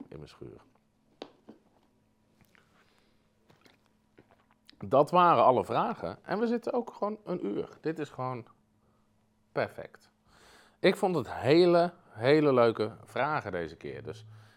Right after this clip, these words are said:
iedereen hartelijk bedankt daarvoor. Ik heb ervan genoten. En, eh,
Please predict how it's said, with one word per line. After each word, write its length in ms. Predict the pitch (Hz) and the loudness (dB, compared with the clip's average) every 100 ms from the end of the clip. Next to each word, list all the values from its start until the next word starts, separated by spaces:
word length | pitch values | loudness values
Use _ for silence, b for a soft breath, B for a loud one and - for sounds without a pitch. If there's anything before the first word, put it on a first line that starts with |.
| b - | b -4
iedereen 640 | 170 156 135 131 123 123 _ | 0 2 2 0 -2 -10 _
hartelijk 460 | - 110 - 101 87 | -8 -6 -6 -8 -6
bedankt 300 | 90 87 82 | -6 -6 -10
daarvoor. 340 | 78 80 78 _ _ | -12 -10 -12 _ _
Ik 140 | 110 123 | -8 -6
heb 100 | 104 | -6
ervan 240 | 92 85 | -8 -8
genoten. 540 | 90 104 135 135 143 - b b b b b _ _ - | -6 -4 -4 -4 -10 -10 b b b b b _ _ -16
En, 220 | 87 78 | -12 -10
eh, 140 | 69 | -12